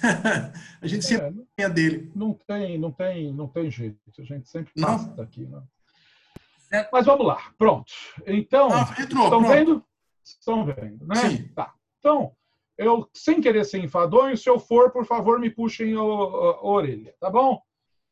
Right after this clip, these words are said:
Speaker 2: Mas vamos lá. Vamos falando, fala, falar um pouquinho dessa evolução da responsabilidade patrimonial do Estado, né? Primeiro, a, a gente tem que utilizar esse nome mesmo, e não o que, geralmente, de forma equivocada,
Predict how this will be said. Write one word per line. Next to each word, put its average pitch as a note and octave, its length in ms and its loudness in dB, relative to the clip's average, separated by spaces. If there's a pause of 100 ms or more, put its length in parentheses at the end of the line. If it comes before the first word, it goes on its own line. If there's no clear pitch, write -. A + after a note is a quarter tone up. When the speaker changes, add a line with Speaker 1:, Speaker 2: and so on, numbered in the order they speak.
Speaker 2:
Mas G#3+ 480 -2
vamos B3+ 300 4
lá. D3+ 240 0 (120)
Vamos A#3+ 220 2
falando, B3 560 0 (400)
fala, C4 300 0
falar C4+ 240 2
um F4 100 -2
pouquinho E4 720 -2
dessa B3 320 2
evolução A3+ 840 -2
da G#3+ 80 -2
responsabilidade G3 1160 -6
patrimonial F#3 600 -2
do D#3+ 60 -14
Estado, A#2+ 320 -10 (120)
né? A3+ 260 -6 (520)
Primeiro, B3+ 600 2 (340)
a, A#3+ 480 -4
a - 20 -4
gente G#3+ 200 -2
tem A3+ 120 -2
que - 80 -10
utilizar A#3 460 -4
esse A#3 160 -6
nome G#3 320 0
mesmo, G3 300 0
e - 20 -2
não A#3 420 -4
o G#3 160 -8
que, F3+ 460 -4 (180)
geralmente, E3+ 500 0
de C#3+ 80 -8
forma D#3+ 240 -2
equivocada, F#3+ 720 -2